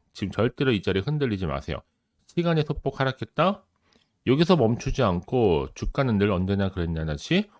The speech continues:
올라가는 경우도 굉장히 많기 때문에요. 당장의 주가를 한번 보시고 그러면 일희일비하실 건 아닙니다.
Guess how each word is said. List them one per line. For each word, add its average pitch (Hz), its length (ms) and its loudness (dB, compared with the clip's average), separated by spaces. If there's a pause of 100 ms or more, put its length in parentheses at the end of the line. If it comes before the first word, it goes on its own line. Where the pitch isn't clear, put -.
(140)
올라가는 110 480 4
경우도 80 240 -2
굉장히 87 300 -2
많기 78 260 -4
때문에요. 87 600 -2 (360)
당장의 131 440 2
주가를 110 380 -4
한번 107 260 0
보시고 90 360 2
그러면 82 340 -2
일희일비하실 101 760 -2
건 87 180 -6
아닙니다. 82 800 -2